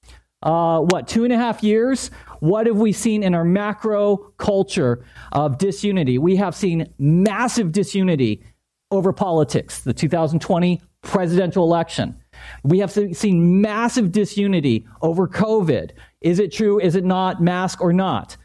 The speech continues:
We have seen massive disunity over the Geor-, George Floyd protests. B L M, what do we do with that? Do we believe, do we not? We have seen massive disunity in terms of how we handle school shootings, uh, guns or no,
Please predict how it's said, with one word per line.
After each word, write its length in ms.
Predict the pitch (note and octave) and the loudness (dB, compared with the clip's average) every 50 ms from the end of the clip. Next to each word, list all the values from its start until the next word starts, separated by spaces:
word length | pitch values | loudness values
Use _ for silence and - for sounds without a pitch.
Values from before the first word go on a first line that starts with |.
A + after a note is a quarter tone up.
| _ _ _ - | _ _ _ -4
We 160 | D3+ G3 A3 | 0 0 0
have 160 | A#3 G#3+ G3+ | 0 0 -2
seen 400 | - A#3 A#3 G#3+ G3 F#3 F#3 F#3 | -2 0 2 2 4 4 4 2
massive 500 | F#3 G3+ G3 G3+ A3+ A#3 A3+ C4 A3+ E3+ | 2 0 0 -2 -4 -2 -2 -2 -2 0
disunity 640 | D#3 G#3+ G3 - - G3+ G3 G3 F#3 D#3 C#3 B2 B2 | 0 0 -2 -2 -2 -2 0 0 0 0 0 0 0
over 160 | - D3+ C#3+ | 0 0 0
the 100 | D#3 D3 | 0 0
Geor-, 580 | C3+ B2+ - F3+ F#3+ G3 G#3 G#3 G#3+ G#3 F#3 - | -2 -2 -2 -2 0 2 2 2 0 0 -2 -2
George 360 | D3+ - G3 G3+ G#3+ G#3+ F3+ - | -4 -2 0 0 0 0 -2 -4
Floyd 440 | - - F#3 E3+ D#3+ D#3+ E3+ D3+ | -2 0 2 2 2 2 0 -2
protests. 580 | - - G#3 G3+ G3+ G3 - - A#2+ G#2+ - - - - - - - | -4 -4 -2 0 -2 -2 -2 -4 -4 -4 -6 -12 -16 -20 -20 -8 -4
B 160 | F3+ F#3+ G3+ | 0 0 2
L 220 | G#3 G#3 G#3 G#3 | 2 2 2 2
M, 200 | G#3+ G3 E3+ D3+ | 2 2 2 2
what 120 | D3 E3 F3 | 2 2 2
do 60 | F#3 | 2
we 100 | F#3+ G3+ | 2 2
do 140 | E3 G#3 G3+ | 2 2 2
with 120 | G3 - - | 2 0 0
that? 200 | F3 C#3+ B2+ A#2+ | -2 -4 -2 0
Do 80 | E3 | 0
we 100 | E3 D#3+ | 0 2
believe, 300 | C3+ F3 F3+ F#3+ G3 F3+ | 2 2 2 2 2 2
do 80 | F#3+ F#3+ | 0 0
we 100 | F#3+ F#3+ | 2 2
not? 340 | F#3 F#3 E3+ C3+ - - - - - - - - | 2 0 0 -2 -4 -8 -12 -20 -20 -20 -8 -2
We 100 | D3+ F#3 | 0 0
have 100 | A3 G3+ | 0 0
seen 200 | - A#3 G3+ F#3 | 0 2 2 2
massive 420 | F#3 F#3 F#3+ G#3 A3+ A3+ A#3 G3 F3 | 2 2 0 -2 -2 -2 0 0 2
disunity 640 | G#3+ G3 - - G3 F#3+ F#3+ F#3+ F3 D#3+ D3 C#3+ | 2 0 0 0 0 0 2 2 2 2 0 0
in 100 | - D3+ | -2 -4
terms 300 | B2+ - G3 F3+ E3+ D3+ | -4 -2 -2 -2 -2 -2
of 80 | D3+ C3 | -2 -4
how 220 | - - F#3 F#3 | -4 -4 -2 0
we 160 | G3 F#3+ F3+ D3 | 0 2 2 2
handle 260 | E3 F3 E3+ D#3+ D3+ | 2 0 0 -2 -4
school 300 | - - - E3 D#3 C#3+ | -6 -4 -2 0 0 0
shootings, 580 | - - E3+ E3 E3 D#3+ E3 D#3+ D#3+ D3+ - - - - - - - | 0 -2 0 0 2 2 2 2 0 -2 -4 -8 -16 -18 -14 -6 -2
uh, 120 | - B2 C3 | -2 0 0
guns 440 | B2+ F#3 F#3+ G3 G3+ G3+ G3 E3+ F#3 | 0 0 0 0 0 0 0 2 2
or 80 | E3+ | 2
no, 400 | D#3+ E3 F3 F3 F3 F3 E3+ E3+ | 2 2 2 2 2 0 0 -2